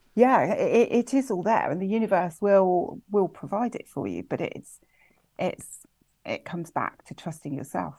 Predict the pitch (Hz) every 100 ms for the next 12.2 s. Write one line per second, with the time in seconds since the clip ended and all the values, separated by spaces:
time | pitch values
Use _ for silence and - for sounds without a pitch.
0 | - 170 - 135 - - 143 - - 170
1 | 147 147 175 170 160 - - - - -
2 | 160 - - 147 147 147 - 147 - 147
3 | - 151 139 - - - - 202 190 233
4 | 240 247 214 202 190 196 - - - 214
5 | 196 170 - 175 175 147 - 165 180 165
6 | 160 170 160 - 170 170 160 156 170 165
7 | - 160 156 - 156 147 147 151 - -
8 | - - 185 170 175 160 151 151 - -
9 | - - - 165 151 160 156 156 151 151
10 | 151 147 - - - 170 165 170 160 -
11 | 175 160 156 151 151 156 160 151 - -
12 | - 82